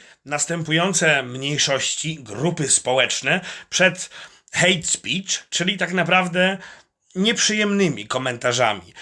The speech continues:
albo komentarzami, z którymi ktoś się nie zgadza, które, które mu się nie podobają. Ustawa chroni ze względu na wiek, niepełnosprawność,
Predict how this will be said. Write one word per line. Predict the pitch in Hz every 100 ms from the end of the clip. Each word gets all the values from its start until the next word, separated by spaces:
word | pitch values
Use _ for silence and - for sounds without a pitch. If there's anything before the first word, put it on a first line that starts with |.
| -
albo | 247 277 277
komentarzami, | 226 202 180 165 190 208 208
z | 160
którymi | - 196 196 202
ktoś | - 156 -
się | 175
nie | 185
zgadza, | 156 156 147 127 107 - -
które, | - 170 160 147
które | 139 185 170
mu | 180
się | -
nie | 180
podobają. | 170 165 165 127 123 123 131 _ _ _ _ -
Ustawa | 185 - 262 202
chroni | 170 151 139 196 -
ze | 147
względu | 151 139 175 170 151
na | 143 117 - - -
wiek, | 131 139 139 - - - -
niepełnosprawność, | 180 175 175 175 - 139 120 117 147 196 -